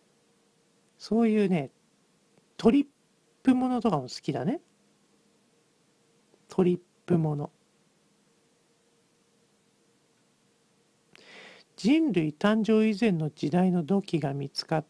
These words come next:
たらしい。オカルトというのは根拠や裏付けの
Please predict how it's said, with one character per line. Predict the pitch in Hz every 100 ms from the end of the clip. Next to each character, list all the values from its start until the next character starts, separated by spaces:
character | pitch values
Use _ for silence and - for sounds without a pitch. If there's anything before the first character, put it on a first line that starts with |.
| -
た | 160
ら | 151
し | 147 -
い。 | 143 151 _ - - - - _ _ _
オ | 190
カ | - - 302
ル | 285 262 _ _ _ _ _
ト | 226 208
と | - 294 294 - _
い | 208
う | 190 170
の | 165
は | 190 220 - _ _ _ _
根 | - 302 285 -
拠 | - 165
や | 180 202 - _ _ _ _ _ _ 165
裏 | 185 240
付 | 190 202 220
け |
の | 214 202